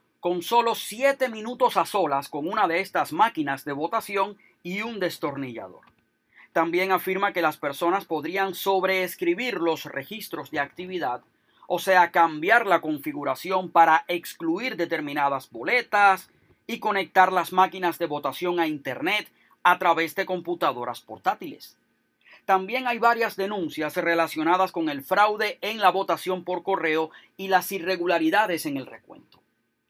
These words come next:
La demanda también dice que las autoridades mintieron al afirmar que el conteo de votos se detuvo en el condado de Fulton, en Georgia, debido a una fuga de agua, porque,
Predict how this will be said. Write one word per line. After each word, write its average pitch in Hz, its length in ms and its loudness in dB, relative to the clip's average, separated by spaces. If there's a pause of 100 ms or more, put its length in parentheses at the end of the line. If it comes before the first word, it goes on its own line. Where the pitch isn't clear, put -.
(260)
La 175 120 6
demanda 175 400 2
también 170 380 -2
dice 180 280 -4
que 175 80 -2
las 156 180 0
autoridades 156 640 -2
mintieron 175 800 -4 (260)
al 175 160 6
afirmar 180 480 0
que 180 140 -2
el 165 80 0
conteo 170 420 -2
de 240 120 2
votos 175 560 0
se 196 260 -4
detuvo 185 640 2
en 165 80 2
el 170 120 2
condado 170 460 2
de 220 120 -4
Fulton, 170 760 -6 (320)
en 113 120 -14
Georgia, 165 520 0 (400)
debido 190 500 0
a 175 80 8
una 185 240 0
fuga 175 420 -2
de 156 120 -2
agua, 175 480 0 (260)
porque, 180 560 0